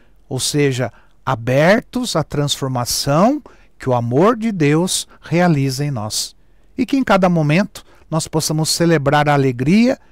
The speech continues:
de ter o Senhor como nosso noivo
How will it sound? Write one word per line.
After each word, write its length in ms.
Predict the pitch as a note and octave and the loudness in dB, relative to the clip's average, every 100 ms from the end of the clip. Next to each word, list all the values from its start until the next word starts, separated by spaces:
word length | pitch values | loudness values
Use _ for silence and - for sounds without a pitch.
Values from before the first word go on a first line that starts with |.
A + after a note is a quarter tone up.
| _ _ C3 | _ _ -6
de 160 | D3 | -6
ter 240 | - D#3+ E3 | 0 0 0
o 60 | |
Senhor 560 | - - F#3 C#3 D3+ D3 _ _ - | -2 -2 0 0 0 -4 _ _ -8
como 200 | D3+ D3 | -4 -2
nosso 340 | C#3+ C#3+ - F3 | -2 -2 -2 -2
noivo 440 | B2+ C3+ C3 | 0 0 -2